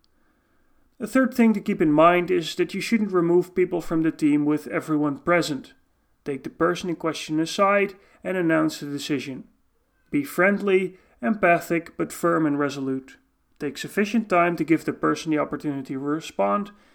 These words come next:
and to ask whatever is on their mind. Also make sure that you involve the necessary people and the departments in the decision,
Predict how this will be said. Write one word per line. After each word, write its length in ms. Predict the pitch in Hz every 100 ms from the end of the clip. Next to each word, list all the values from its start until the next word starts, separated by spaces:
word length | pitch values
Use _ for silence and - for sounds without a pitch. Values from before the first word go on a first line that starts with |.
| _ -
and 160 | 208
to 160 | 208 -
ask 360 | 156 151 - 160
whatever 380 | 147 131 135
is 120 | 131 -
on 220 | 147 135
their 80 | 135
mind. 520 | 151 165 143 120 - _ _ _ _ _ _ _ _ _ _ _ _ _ _ _ _
Also 280 | 220 247 247
make 200 | 226 202
sure 300 | - 208 208
that 140 | 202 190
you 120 | 190
involve 460 | 165 147 160 165 156
the 80 |
necessary 560 | 151 170 170 - 165 156
people 420 | 147 143 151 156
and 160 | 165 151
the 80 | 147
departments 680 | 147 165 165 156 151 147 -
in 240 | 156 151
the 120 | 151
decision, 600 | 139 139 185 160 135 110